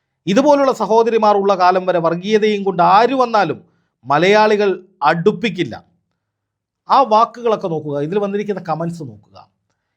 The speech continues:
ഇത് കേരളത്തിൻ്റെ ഒരു പൊതുവികാരമാണ്. അതായത് എൻ ആർ മധുവിനെ പോലെയും കെ പി ശശികലയെ പോലെയും അതുപോലെ തന്നെ സംഘപരിവാറിൻ്റെ കുറേ ആളുകളെ പോലെയും വേടനെ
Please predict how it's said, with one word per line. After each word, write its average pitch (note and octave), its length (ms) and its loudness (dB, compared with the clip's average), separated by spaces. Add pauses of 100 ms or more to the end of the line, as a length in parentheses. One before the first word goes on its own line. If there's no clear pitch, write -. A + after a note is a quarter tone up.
(120)
ഇത് C4+ 100 2 (160)
കേരളത്തിൻ്റെ G3+ 520 0
ഒരു E3 80 -6 (100)
പൊതുവികാരമാണ്. D3 840 -6 (540)
അതായത് F3+ 260 0
എൻ F3 160 -6
ആർ A3+ 140 2
മധുവിനെ G#3 340 -2
പോലെയും F#3 400 -4
കെ F#3+ 140 -4
പി A#3+ 160 -8
ശശികലയെ F#3+ 460 -4
പോലെയും E3+ 360 -2
അതുപോലെ F#3+ 360 -4
തന്നെ F#3 200 -8 (180)
സംഘപരിവാറിൻ്റെ G3+ 760 -2
കുറേ F#3+ 160 -6 (160)
ആളുകളെ F#3+ 420 -2
പോലെയും C#3+ 320 -6 (720)
വേടനെ A3+ 480 2